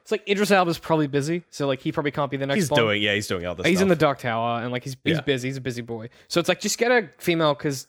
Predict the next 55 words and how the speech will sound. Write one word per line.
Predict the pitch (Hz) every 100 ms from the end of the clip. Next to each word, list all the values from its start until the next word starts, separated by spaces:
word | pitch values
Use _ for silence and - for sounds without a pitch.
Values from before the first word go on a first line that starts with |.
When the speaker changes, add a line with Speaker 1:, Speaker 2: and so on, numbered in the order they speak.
| _
Speaker 1:
she, | -
and | 151
also | 165 165 165
she | - 139
would | 135
just, | 131
she's | - 143
just | -
a | 139
better | 117 107 104
actor. | 107 175
Speaker 2:
Yeah, | 180
do | 135 151 170
something | - 156 143 120
interesting. | 117 110 98 - -
Speaker 1:
So | 202
I | 190
guess | 202 240
kind | - 214
of | 185
what | 170
I'd | 156
like | 151
to | -
see | 151
with | 135
maybe | 147 135
the | 127
John | 135 127
Wick | 127 139
universe | 127 131 123 120 -
is, | 131
like, | 139 120 - _ _ _ _ _ _
maybe | 160 170 185 202
do | 147 175
a | 175
shared | - 156 156
universe, | 160 151 143
but | - 143
don't | 147 151 151
be | 151 143 135 131 131 127
like | 135 135
everyone | 139 180
else | 226
doing | 170 160
shared | 160 143
universe | 143 135 135
where | 135
it's | -
like, | 139 - -
uh, | 156 156 151
Speaker 2:
I | 143
Speaker 1:
you | 139
Speaker 2:
mean, | 139 135
Speaker 1:
know. | 123